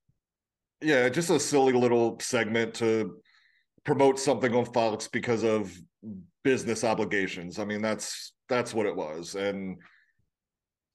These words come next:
how it ties into wrestling or, you know, I guess, you know, now that they are publicly traded on Fox, you're gonna see things like this periodically, which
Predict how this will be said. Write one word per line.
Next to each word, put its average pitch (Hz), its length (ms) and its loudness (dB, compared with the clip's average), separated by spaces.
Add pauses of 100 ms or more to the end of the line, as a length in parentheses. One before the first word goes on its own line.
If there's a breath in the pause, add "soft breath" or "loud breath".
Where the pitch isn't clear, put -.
how 139 360 4
it 131 100 0
ties 131 340 2
into 117 180 2
wrestling 113 540 0
or, 110 240 2
you 127 140 2
know, 117 140 4
I 120 120 4
guess, 135 380 0
you 135 120 0
know, 110 120 2
now 113 220 2
that 110 160 0
they 110 120 0
are 107 220 4
publicly 101 420 -4
traded 139 520 2
on 101 120 -2
Fox, 123 480 0
you're 135 80 0
gonna 131 220 2
see 120 280 0
things 110 280 -2
like 104 160 2
this 107 240 0
periodically, 107 760 0
which 104 400 -2